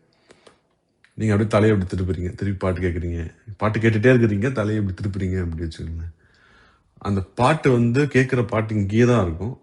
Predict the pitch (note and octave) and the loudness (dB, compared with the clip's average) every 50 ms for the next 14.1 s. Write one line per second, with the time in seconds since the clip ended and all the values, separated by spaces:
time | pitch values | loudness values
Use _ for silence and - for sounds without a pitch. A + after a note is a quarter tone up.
0 | _ - - A#2 B2+ C3+ D3+ D3+ C#3 C3+ C3 C#3 D#3 C#3 B2+ G#2+ G2 A2+ A#2 C3+ | _ -10 -6 -4 -2 0 0 0 0 0 -2 -2 -2 -2 -2 -2 0 0 0 0
1 | C#3 B2+ A#2+ A#2 A#2 A2 G#2 G#2+ G#2+ A2+ A#2+ B2 A#2+ A2+ A2 G#2+ A2 A2+ D3+ C3 | 0 0 0 0 -2 -2 -2 -2 -2 -2 -2 0 0 0 0 0 0 0 0 0
2 | A#2+ A2+ C3+ C#3+ B2 A#2+ A#2 G#2 G2+ F#2+ G#2+ G#2+ G2+ F2+ E2+ F2+ G#2+ C#3 D#3 - | 0 0 0 0 2 0 0 0 0 0 2 2 2 0 -2 -4 -4 -4 -6 -10
3 | _ _ _ _ _ _ _ _ _ _ _ - C#3 B2+ - - C#3+ E3 F#3 - | _ _ _ _ _ _ _ _ _ _ _ -2 0 0 2 4 6 6 6 4
4 | E3+ D#3+ - F3+ F3+ F3 D#3 - C#3+ C3+ B2 A#2+ D3 B2 B2 A#2+ B2 A#2+ A#2 G2 | 2 2 2 2 2 2 0 0 0 0 0 0 0 2 2 2 4 4 2 0
5 | G2+ G2+ F#2+ - - - - - - C#3+ D3+ D#3 D3+ C3 A#2+ A#2+ A#2+ A2+ A2 G2+ | 0 -2 -4 -6 -10 -16 -8 -2 0 2 4 4 4 2 2 2 2 2 2 2
6 | F#2+ G2+ G#2 G#2+ G#2 - - G#2 F#2 F2+ E2+ E2+ G2 G2+ F#2 F2 F2 F2+ F2+ F2+ | 0 0 0 0 -2 -4 -4 -4 -4 -4 -4 -4 -4 -4 -4 -4 -4 -6 -6 -4
7 | F#2 G#2+ A#2 A2+ - - B2+ E3+ F3+ - - _ _ _ _ - A#2+ B2 A#2+ C3 | -2 -4 -4 -4 -4 -4 -4 -4 -4 -6 -12 _ _ _ _ 0 0 2 2 2
8 | D#3 D3+ C3+ A2+ A2 A2+ C3 - - A#2+ A2 G#2+ A2+ A#2+ C3 C3 C3 C3+ C#3 C#3 | 2 0 0 0 0 0 0 0 0 0 0 0 2 2 2 2 2 2 2 2
9 | C#3+ C#3+ C#3+ C3 A#2 A2 A2 C#3 D3 - G#2+ G2+ - G#2+ G2+ F#2+ F2+ F2+ F2+ F2+ | 2 2 2 0 0 0 -2 -2 -2 -2 -4 -4 -2 -2 -2 -2 -2 -2 -4 -4
10 | F#2+ F#2+ F2+ F2 E2+ D#2+ - - - - G2 F2+ G#2+ A2 A2 G2 G#2 - A2 G2 | -4 -4 -4 -4 -6 -6 -8 -8 -8 -8 -4 -2 0 0 0 0 -2 -2 -4 -4
11 | - - F2+ F2 E2 - - - - _ _ - - - - _ _ - D#3 F#3+ | -2 -4 -4 -6 -6 -8 -14 -18 -20 _ _ -20 -20 -20 -20 _ _ 2 6 8
12 | F#3+ F#3 E3+ D3+ C#3 C3+ B2+ B2 D3 C#3 - D3+ C#3+ B2+ B2 A#2+ A#2+ A#2+ A2+ A#2+ | 10 10 8 8 6 4 2 4 2 2 4 2 2 2 2 0 2 2 2 2
13 | B2 A#2 - - B2 A2 A2 G#2 G#2 G#2+ G#2 G#2 G2+ G#2 G#2 G2+ G2 F#2+ G2 C#3 | 2 2 0 -2 -2 -2 -4 -4 -4 -2 0 0 0 0 0 0 -2 -2 -2 -2
14 | F3 - | -4 -6